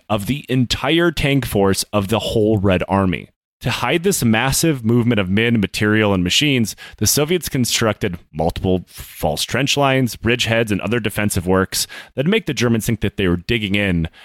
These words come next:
rather than planning an offensive. And because this attack would come across the open steppe, they only moved men and machines into position at night.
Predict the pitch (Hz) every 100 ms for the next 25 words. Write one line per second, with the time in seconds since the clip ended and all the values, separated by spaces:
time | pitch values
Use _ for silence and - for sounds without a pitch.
0 | - 92 87 82 98 87 82 80 95 87
1 | - - - - - _ - 135 160 180
2 | 170 160 - 131 135 107 - 113 113 -
3 | - 113 101 110 - 104 95 87 - -
4 | 165 143 - - - - _ 113 123 127
5 | 131 131 117 101 98 101 104 104 - 95
6 | 92 87 - 160 160 110 98 - 90 85
7 | 85 - - 87 80 -